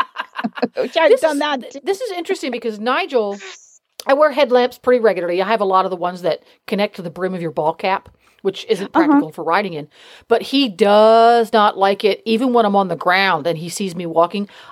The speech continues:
Speaker 1: I have to have it pointed towards the ground so it basically only illuminates what's six inches in front of me.
Speaker 2: Right.
Speaker 1: He, he is
Speaker 2: Yeah.
Speaker 1: very uncomfortable with it. So this is an interesting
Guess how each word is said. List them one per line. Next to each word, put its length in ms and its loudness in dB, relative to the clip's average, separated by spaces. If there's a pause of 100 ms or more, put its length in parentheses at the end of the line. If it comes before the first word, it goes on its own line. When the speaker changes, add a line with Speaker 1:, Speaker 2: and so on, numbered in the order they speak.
Speaker 1:
I 60 -2
have 220 -2
to 80 -6
have 120 0
it 140 0
pointed 520 0
towards 300 -2
the 100 -4
ground 360 0
so 140 0
it 140 -2
basically 480 0
only 280 -6
illuminates 580 -4
what's 320 -2 (380)
six 320 -6
inches 260 -8
in 80 -10
front 240 -2
of 100 -8
me. 240 -4 (640)
Speaker 2:
Right. 440 2
Speaker 1:
He, 140 -4
he 100 4
is 100 2
Speaker 2:
Yeah. 180 6
Speaker 1:
very 180 4
uncomfortable 560 -6
with 140 -2
it. 120 -4
So 100 -6
this 180 -6
is 80 -8
an 80 0
interesting 580 -6